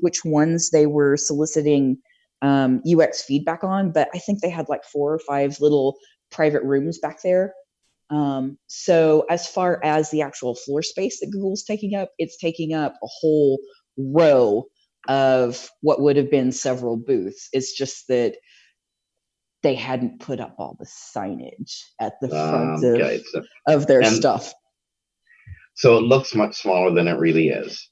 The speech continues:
Speaker 1: <laughs>
Speaker 2: Kinda like Google's
Speaker 1: Certainly.
Speaker 2: front page.
Speaker 1: <laughs>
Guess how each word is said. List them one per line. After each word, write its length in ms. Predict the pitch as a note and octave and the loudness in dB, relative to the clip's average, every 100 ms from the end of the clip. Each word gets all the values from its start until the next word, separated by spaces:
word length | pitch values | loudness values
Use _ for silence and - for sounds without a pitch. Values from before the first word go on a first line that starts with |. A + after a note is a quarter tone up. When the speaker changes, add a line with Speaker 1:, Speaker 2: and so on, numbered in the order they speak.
| _ | _
Speaker 1:
<laughs> 100 | - | 0
Speaker 2:
Kinda 640 | C4 G#3+ A#3+ G#3 G3+ C3 A#2+ | 2 4 2 2 4 6 6
like 160 | B2 | 6
Google's 320 | A2+ A2+ A2 | 8 8 6
Speaker 1:
Certainly. 60 | A2+ | 4
Speaker 2:
front 220 | G#2 - | 0 0
page. 440 | F#2+ D2+ - - - _ _ _ - - - _ _ _ - | 2 0 0 -4 -6 _ _ _ -20 -20 -20 _ _ _ 0
Speaker 1:
<laughs> 1200 | A#3+ A3+ C#4 C4 C4 C4 - - - G#3+ - G3+ | 2 6 4 4 4 2 0 -4 -2 -4 -2 -4